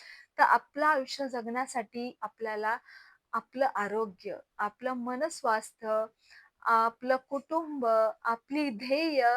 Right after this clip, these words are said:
आणि आपलं आत्मिक समाधान ह्या पाच गोष्टी खूप महत्त्वाच्या आहेत. ह्या पाच गोष्टींवरती आपला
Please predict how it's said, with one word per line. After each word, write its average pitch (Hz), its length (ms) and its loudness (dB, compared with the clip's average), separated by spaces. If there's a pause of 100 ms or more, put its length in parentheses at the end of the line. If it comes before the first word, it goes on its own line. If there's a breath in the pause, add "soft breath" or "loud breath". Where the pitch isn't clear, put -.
(140)
आणि 226 340 -4
आपलं 240 340 -2
आत्मिक 254 500 -4
समाधान 208 640 -4 (100)
ह्या 247 240 0
पाच 262 420 2
गोष्टी 247 500 -6
खूप 269 300 -8
महत्त्वाच्या 226 600 -6
आहेत. 190 340 -6 (440 loud breath)
ह्या 269 80 6
पाच 262 380 0
गोष्टींवरती 277 680 0
आपला 247 280 6